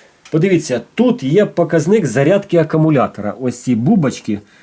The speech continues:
зверху, це показник зарядки акумулятора. Цей же показник є і в Топвеї меншому, до речі, і в, е, в Старкі. Цей же показник є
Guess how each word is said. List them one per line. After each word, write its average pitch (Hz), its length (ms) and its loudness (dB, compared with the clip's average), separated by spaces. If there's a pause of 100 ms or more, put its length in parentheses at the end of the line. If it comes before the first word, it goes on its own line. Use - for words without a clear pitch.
(120)
зверху, 123 480 -2
це 156 200 -4
показник 156 520 -4
зарядки 143 460 -8
акумулятора. 156 640 -8 (580)
Цей 214 260 -4
же 147 180 -6
показник 160 720 -4
є 139 300 -6 (420)
і 180 140 -2
в 101 180 -8 (720)
Топвеї 156 540 -4
меншому, 175 680 -4 (640)
до 117 180 -8
речі, 151 360 -6 (280)
і 160 160 -4
в, 139 140 -8
е, 135 400 -2
в 117 100 -6
Старкі. 151 580 -4 (400)
Цей 202 240 -4
же 160 160 -4
показник 156 600 -6
є 151 180 -4